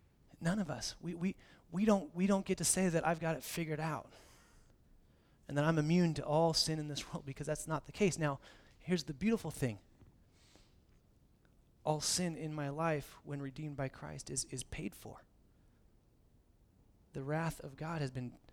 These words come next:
poured out. The condemnation of God has been poured out on Christ in my place. So I get to stand before him justified,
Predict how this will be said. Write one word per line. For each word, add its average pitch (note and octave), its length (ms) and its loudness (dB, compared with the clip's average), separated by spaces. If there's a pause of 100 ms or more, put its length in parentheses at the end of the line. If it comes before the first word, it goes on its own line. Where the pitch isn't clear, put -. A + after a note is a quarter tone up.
(400)
poured D#3 240 -2
out. D#3+ 240 -2
The - 80 -14
condemnation D3+ 800 -4
of C#3 100 -12
God D#3 180 -4
has C#3 100 -8
been C3+ 120 -8
poured D3+ 280 -2
out C#3+ 160 2
on C#3 180 -6
Christ C#3+ 420 -4
in C#3+ 160 -4
my C3 220 -4
place. - 720 -4 (1800)
So - 140 -14
I D#3+ 80 -6
get - 80 -6
to B2 60 -4
stand C3+ 240 -4
before B2+ 200 -10
him A#2+ 80 -8
justified, A#2 640 -8